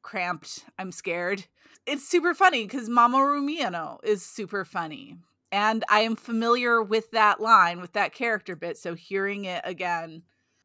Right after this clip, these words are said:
is really great. So I can't speak for how good this series is for new people, 'cause I've been a fan of it for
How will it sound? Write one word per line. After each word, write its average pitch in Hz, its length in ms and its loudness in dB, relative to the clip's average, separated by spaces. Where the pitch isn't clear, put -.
is 208 260 4
really 240 200 2
great. 240 260 -2
So 233 80 0
I 233 60 2
can't 285 340 2
speak - 360 -8
for 202 160 2
how 190 260 6
good 180 280 -4
this 185 160 -8
series 185 440 -4
is 180 240 -8
for 180 180 -10
new 165 200 -10
people, 151 360 -16
'cause 165 340 -14
I've 165 360 -6
been 175 440 -8
a 170 120 -6
fan 165 320 -6
of 165 120 -10
it 170 180 -8
for 165 480 -10